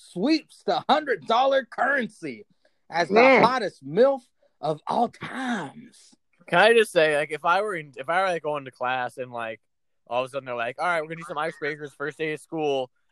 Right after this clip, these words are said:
Speaker 3: and some kid comes up like, "Hi, my name is whatever, whatever her son's name is, James.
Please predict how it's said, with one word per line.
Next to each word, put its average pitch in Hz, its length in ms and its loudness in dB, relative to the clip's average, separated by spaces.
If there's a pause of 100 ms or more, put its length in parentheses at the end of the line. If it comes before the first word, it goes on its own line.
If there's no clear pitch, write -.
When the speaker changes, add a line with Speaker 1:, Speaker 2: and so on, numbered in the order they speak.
Speaker 3:
and 135 260 -10
some 151 200 -10
kid 151 160 -14
comes 143 160 -12
up 143 160 -6
like, 143 180 -6 (180)
"Hi, 160 220 -2
my 160 80 -16
name 165 160 -12
is 156 100 -12
whatever, 147 640 -6
whatever 147 360 -6
her 147 60 -10
son's 143 280 -12
name 135 180 -16
is, 135 140 -16
James. 143 580 -8